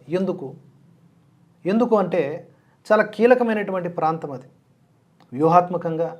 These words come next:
వాణిజ్యపరంగా, రక్షణ పరంగా, ఎన్నో విధాలుగా. మరి ఈ బ్రెయిన్స్‌కి అవి అర్థమవుతాయో అర్థమవో తెలియదు. ఈవినింగ్ క్వార్టర్ బ్యాచ్ అయినప్పుడు మరి అర్థం కాదు కాబట్టి.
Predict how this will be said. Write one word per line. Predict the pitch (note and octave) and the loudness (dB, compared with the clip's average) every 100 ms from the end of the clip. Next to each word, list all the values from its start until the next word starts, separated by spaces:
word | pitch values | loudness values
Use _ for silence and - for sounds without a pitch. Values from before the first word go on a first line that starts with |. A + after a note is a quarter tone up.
| - _ _ - | -20 _ _ -6
వాణిజ్యపరంగా, | B2 E3 E3 F3 E3+ E3 D#3 D#3 D#3+ - _ _ | -2 0 0 0 0 -2 -4 -8 -10 -20 _ _
రక్షణ | C3+ C#3+ G#3 G3 | -6 -2 0 0
పరంగా, | F#3+ D#3+ D#3 D3 D3+ _ _ | 0 -2 -4 -12 -16 _ _
ఎన్నో | F#3+ B3+ | 2 4
విధాలుగా. | G3+ F3 C#3 C3+ - - _ _ _ _ - | 4 2 -6 -10 -12 -20 _ _ _ _ -4
మరి | A#3+ | -2
ఈ | |
బ్రెయిన్స్‌కి | G3 F3+ G#3+ G#3 | 2 2 2 2
అవి | G3 | 4
అర్థమవుతాయో | E3+ D#3 F#3 F3+ F3+ G3+ | 4 2 -2 2 2 2
అర్థమవో | C#3 D#3+ D#3 E3+ | 0 -2 -2 -2
తెలియదు. | F3+ C3+ C#3 C#3 - - | -4 -6 -6 -10 -16 -6
ఈవినింగ్ | F#3 G3 G3+ F3 | -2 0 0 -2
క్వార్టర్ | E3+ E3+ E3+ E3 | 4 4 4 2
బ్యాచ్ | E3 D#3+ | 0 0
అయినప్పుడు | D#3+ D#3 E3+ F3+ C#3+ | -4 -4 -4 -2 -2
మరి | C#3+ C3+ | 0 -2
అర్థం | B2+ D3+ | -2 -6
కాదు | C3+ B2+ | -4 -6
కాబట్టి. | - A2 - - | -6 -14 -14 -20